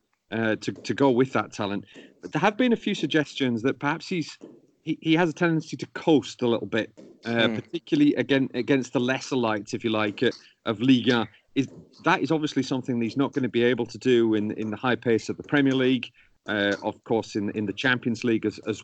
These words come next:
Speaker 1: well next season. So really, it's, it's also a huge, a, a move that's of huge benefit to him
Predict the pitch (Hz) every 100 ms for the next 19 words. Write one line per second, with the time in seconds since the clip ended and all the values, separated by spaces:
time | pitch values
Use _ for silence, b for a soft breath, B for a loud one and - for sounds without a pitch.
0 | - 139 143 113 101 - - 117 107 117
1 | 110 b b b - 151 - _ _ _
2 | 110 147 190 120 117 160 - 120 165 127
3 | 117 - 156 139 - 123 127 131 147 110
4 | 120 - 110 - 139 - 131 120 127 -
5 | - 120 - 147 120 110